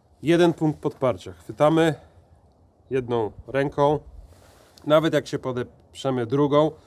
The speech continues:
to to jest nadal jeden punkt. Tu mamy przegub po prostu. Przy dłuższej broni, krótkiej,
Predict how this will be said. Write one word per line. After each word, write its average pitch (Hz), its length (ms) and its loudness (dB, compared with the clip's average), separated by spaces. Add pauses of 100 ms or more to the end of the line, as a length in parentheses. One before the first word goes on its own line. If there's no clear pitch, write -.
(180)
to 123 100 -8
to 139 160 -2
jest 139 180 -2
nadal 135 300 -2 (200)
jeden 135 400 -4 (140)
punkt. 113 280 -12
Tu 135 100 -6
mamy 135 220 2
przegub 110 440 -6
po - 160 -20
prostu. - 380 -20 (720)
Przy - 160 -6
dłuższej 170 460 0
broni, 135 540 2 (360)
krótkiej, 139 560 -2